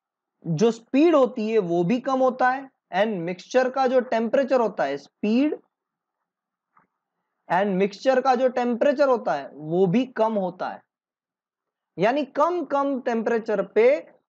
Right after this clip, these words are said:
हमें रिसर्च ऑक्टेन नंबर फाइंड आउट करना है। और फाइंड आउट क्या करना है? नॉकिंग हो रहा है कि नहीं हो रहा है वो चेक करना है।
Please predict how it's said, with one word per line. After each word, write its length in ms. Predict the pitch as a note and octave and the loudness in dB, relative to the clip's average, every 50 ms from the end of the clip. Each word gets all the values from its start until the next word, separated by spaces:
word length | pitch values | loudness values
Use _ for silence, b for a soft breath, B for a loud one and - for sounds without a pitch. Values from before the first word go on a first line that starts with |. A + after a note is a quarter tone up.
| _ _ _ _ _ _ _ _ _ _ _ _ _ | _ _ _ _ _ _ _ _ _ _ _ _ _
हमें 520 | - E3+ F3+ G3 A3+ B3+ C#4+ D4 D4 - _ D#3+ | -4 -2 0 2 2 2 0 0 -4 -10 _ -4
रिसर्च 480 | D#3 F#3 F3+ F#3 - B3+ C4+ G#3+ - - | -2 -2 -2 0 0 -2 -2 -2 -4 -6
ऑक्टेन 420 | - G3+ - - _ A#3 A3 A3 | -6 -6 -6 -4 _ -4 -4 -4
नंबर 300 | G#3 G3 F#3 F3+ G3 G#3+ | -4 -4 -2 -2 -2 -2
फाइंड 280 | G3+ - F#3 E3 E3+ F3+ | -2 -8 -10 -6 -4 -4
आउट 180 | F3 F3 F3+ | -4 -4 -4
करना 260 | - E3 D3 C3 B2 - | -6 -8 -8 -8 -10 -14
है। 160 | - - - _ _ _ _ _ _ _ _ _ _ _ _ _ _ _ _ _ _ _ _ _ | -16 -18 -20 _ _ _ _ _ _ _ _ _ _ _ _ _ _ _ _ _ _ _ _ _
और 340 | F#3+ C4 C#4 B3+ B3+ D4 C#4+ - _ _ _ _ _ _ _ _ _ _ _ _ _ _ _ _ _ _ _ _ _ _ _ _ _ _ _ _ _ _ _ _ _ _ _ _ | 4 4 4 4 2 0 -4 -6 _ _ _ _ _ _ _ _ _ _ _ _ _ _ _ _ _ _ _ _ _ _ _ _ _ _ _ _ _ _ _ _ _ _ _ _
फाइंड 240 | - C#3 C#3+ E3 G3+ | -10 -4 0 0 2
आउट 200 | C4 C#4+ C4+ C4+ | 2 2 0 2
क्या 140 | - D4+ C#4+ | 2 2 2
करना 280 | B3+ C4 B3 A#3 A3+ | 2 -2 -6 -4 -6
है? 120 | G#3+ F3+ D#3+ | -6 -6 -6
नॉकिंग 580 | D3+ D#3 E3 F#3 G#3+ G#3+ G#3+ - C#4 C#4+ C#4 A#3 | -6 -2 0 0 0 0 0 -4 -4 -2 -2 -4
हो 180 | F#3 F3+ G#3 | -2 -2 -2
रहा 120 | A#3+ C4 C4 | 0 0 0
है 100 | C4+ B3+ | -2 -2
कि 100 | C4 C4 | -2 -2
नहीं 180 | B3+ C#4 C#4 | 0 0 2
हो 100 | C4+ B3 A3+ | 2 2 2
रहा 100 | G#3+ F#3+ | 2 0
है 60 | E3+ | 0
वो 180 | E3 F#3 G#3+ | 2 0 0
चेक 240 | G#3 - G3 E3+ - - | 0 0 -6 -8 -6 -8
करना 260 | D3+ B2+ A2+ G#2 D#2 | -8 -8 -8 -12 -16
है। 140 | - - | -20 -20